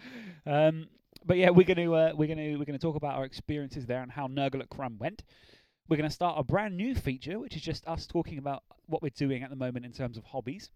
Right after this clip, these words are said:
So what we're painting, what we're modelling, that sort of thing. I mean, I'm wearing this very fashionable Louis Vuitton, but we'll get on to that later on.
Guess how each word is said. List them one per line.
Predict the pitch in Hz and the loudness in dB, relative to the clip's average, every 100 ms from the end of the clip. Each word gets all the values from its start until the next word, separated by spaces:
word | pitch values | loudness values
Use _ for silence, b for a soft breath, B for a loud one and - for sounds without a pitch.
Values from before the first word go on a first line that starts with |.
| _ | _
So | - 135 120 113 | -8 -4 -2 -2
what | 147 | -6
we're | 131 | -6
painting, | - 131 123 120 | -8 -10 -10 -10
what | 127 | -10
we're | 123 | -8
modelling, | 117 117 113 107 - _ _ | -8 -6 -8 -10 -16 _ _
that | 135 120 | -14 -12
sort | 135 123 | -10 -10
of | |
thing. | 127 117 | -8 -8
I | |
mean, | 120 123 | -8 -4
I'm | 139 | -4
wearing | 123 117 | -2 -2
this | 117 110 | -4 -4
very | 127 120 | -2 -2
fashionable | 127 123 117 113 | -8 -12 -10 -8
Louis | 123 117 | -6 -6
Vuitton, | 113 - 117 107 | -6 -8 -8 -6
but | 110 | -8
we'll | 113 | -6
get | 120 | -6
on | 127 123 | -6 -10
to | - | -10
that | 120 - | -10 -10
later | 120 120 123 | -14 -10 -6
on. | 117 | -6